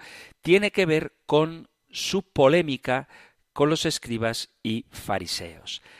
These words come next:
Claramente Jesús está diciendo a los discípulos que tienen que obedecer la ley de Dios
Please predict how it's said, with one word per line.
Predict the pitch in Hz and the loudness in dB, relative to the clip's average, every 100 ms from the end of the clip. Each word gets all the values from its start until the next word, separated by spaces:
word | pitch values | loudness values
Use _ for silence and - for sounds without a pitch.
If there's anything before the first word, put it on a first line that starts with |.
| - - | -20 -2
Claramente | 147 143 135 143 147 - 143 156 | 4 6 6 4 -2 -4 -6 -6
Jesús | - 104 - 110 | -10 -10 -8 -8
está | 117 - 123 | -8 -4 -4
diciendo | 117 - - 135 120 95 - | -4 -10 -4 -4 -4 -12 -12
a | 127 | -8
los | 104 120 | -6 -4
discípulos | 143 - 143 139 143 - | -6 -8 -6 -4 -4 -6
que | - | -10
tienen | - 151 175 175 113 | -6 4 4 4 -6
que | - | -6
obedecer | 101 95 95 127 110 | -4 -4 -4 -4 -4
la | 98 | -4
ley | 101 131 | -4 -2
de | 143 | -2
Dios | 131 123 131 | -2 -4 -4